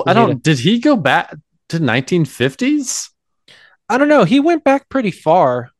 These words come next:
Speaker 1: I,
Speaker 2: He
Speaker 1: I don't
Speaker 2: did,
Speaker 1: know.
Speaker 2: but, uh, I don't remember him going. Lucas, did you ever, when you were doing the watch, uh, re-,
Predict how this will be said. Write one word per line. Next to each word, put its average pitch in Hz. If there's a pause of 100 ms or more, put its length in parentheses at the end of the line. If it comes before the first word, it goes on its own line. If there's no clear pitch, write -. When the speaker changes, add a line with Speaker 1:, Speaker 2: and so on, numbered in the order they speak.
Speaker 1:
I, 139
Speaker 2:
He 233
Speaker 1:
I 143
don't 151
Speaker 2:
did, 147
Speaker 1:
know. 110
Speaker 2:
but, 123 (100)
uh, 135
I 127
don't 190
remember 123
him 123
going. 120 (260)
Lucas, 143
did 135
you 208
ever, 208
when 156
you 190
were 233
doing 160
the 123
watch, 113
uh, 104 (100)
re-, 113